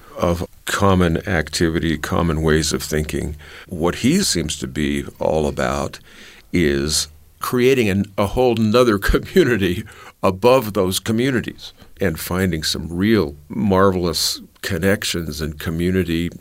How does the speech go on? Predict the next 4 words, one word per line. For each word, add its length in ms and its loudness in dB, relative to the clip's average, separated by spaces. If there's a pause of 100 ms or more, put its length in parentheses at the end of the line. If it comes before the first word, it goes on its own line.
interactions 960 2
and 240 -4
community 520 -2
growth 640 0